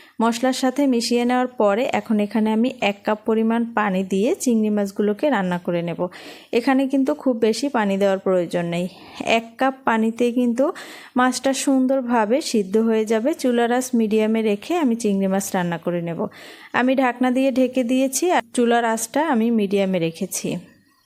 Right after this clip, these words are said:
প্রায় দশ মিনিটের মতো জাল করে নেওয়ার পরে আমি আবারও ঢাকনাটা তুলে একটু নেড়ে নি-, নেড়ে নিচ্ছি।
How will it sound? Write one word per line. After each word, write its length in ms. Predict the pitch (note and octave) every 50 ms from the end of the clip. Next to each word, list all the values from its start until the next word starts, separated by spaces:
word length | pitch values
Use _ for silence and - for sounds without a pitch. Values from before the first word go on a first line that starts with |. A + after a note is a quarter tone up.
| _ _ _ _ _ _ _
প্রায় 200 | - B3+ C4 C4
দশ 220 | A3+ A#3+ A#3 A#3 A#3 -
মিনিটের 360 | B3 B3 B3+ C4 B3+ - C#4
মতো 280 | C4 B3+ B3+ B3 B3 C4 D#4 - - - - - - - - -
জাল 260 | G#3+ A3 A#3+ A3+ A3+ A#3
করে 240 | A#3 B3 B3+ C4 C4
নেওয়ার 260 | B3+ C4 C4 C4 C4
পরে 360 | C4 C4 - A3 G#3+ G#3+ A#3 C#4 - -
আমি 240 | - G#3 G#3 G#3 G#3 -
আবারও 320 | - - G3 G3+ G#3 A3+ A#3+
ঢাকনাটা 540 | A3+ A3+ A3 G#3+ G3+ - A3 A3 A3 A#3+ B3
তুলে 300 | A#3+ - A3 G#3+ A3+ C#4+ D4+ A#3+
একটু 160 | G#3+ - - D4+
নেড়ে 280 | D4+ A#3+ G3 F3+ F#3
নি-, 260 | F3+ F3 E3+ - - - - - - - - A3
নেড়ে 240 | G#3+ G#3 G3 G3 G3
নিচ্ছি। 440 | F#3 F3+ F3 F3 - - - G3